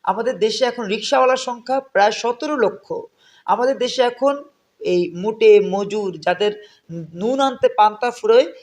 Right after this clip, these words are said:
এমন মানুষের সংখ্যা প্রায় এক কোটি। বেকার কৃষক, অর্থাৎ ছয় মাস তারা কৃষি কাজ করেন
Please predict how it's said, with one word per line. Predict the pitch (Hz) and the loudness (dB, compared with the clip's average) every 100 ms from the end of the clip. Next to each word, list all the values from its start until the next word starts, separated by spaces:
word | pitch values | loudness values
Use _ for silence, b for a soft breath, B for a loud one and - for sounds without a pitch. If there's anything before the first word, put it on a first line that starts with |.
| B | B
এমন | 196 233 277 | 0 2 0
মানুষের | 277 247 254 | -4 -6 -8
সংখ্যা | 254 226 254 | -8 -4 -6
প্রায় | - 240 269 | 2 2 4
এক | 208 - | 2 -2
কোটি। | - 160 151 - _ _ _ _ _ _ _ _ | -10 -12 -16 -20 _ _ _ _ _ _ _ _
বেকার | 143 165 240 269 320 320 | 0 4 6 6 4 2
কৃষক, | 233 - 160 - | -2 0 -2 -2
অর্থাৎ | 185 262 262 - _ _ _ | -4 -2 -4 -8 _ _ _
ছয় | - 214 | 0 2
মাস | 233 269 285 - | 4 2 0 0
তারা | 202 202 | 2 2
কৃষি | 202 226 233 | -2 -8 -8
কাজ | - 220 220 | -2 -2 0
করেন | - 214 277 | 2 4 2